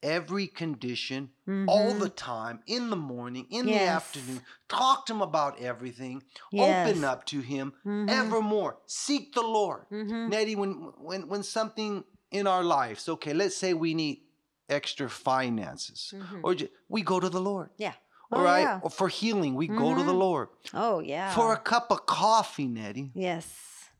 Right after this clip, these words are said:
Speaker 2: Well, we look to
Speaker 1: You know?
Speaker 2: him. You know, it's, it's, it's, um, I don't know. This is how, this is how we live. We, you know,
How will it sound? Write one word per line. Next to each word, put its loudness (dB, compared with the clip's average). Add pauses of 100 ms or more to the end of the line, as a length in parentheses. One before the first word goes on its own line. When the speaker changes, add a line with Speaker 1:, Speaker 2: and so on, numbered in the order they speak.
(380)
Speaker 2:
Well, 4
we 4
look 0
to 4
Speaker 1:
You 6
know? 8
Speaker 2:
him. 6
You 0
know, 2
it's, -6
it's, -4
it's, -6
um, -4
I 4
don't 0
know. 0
This 0
is -2
how, 2 (180)
this -4
is -6
how 2
we 4
live. 4 (400)
We, 2
you 0
know, 0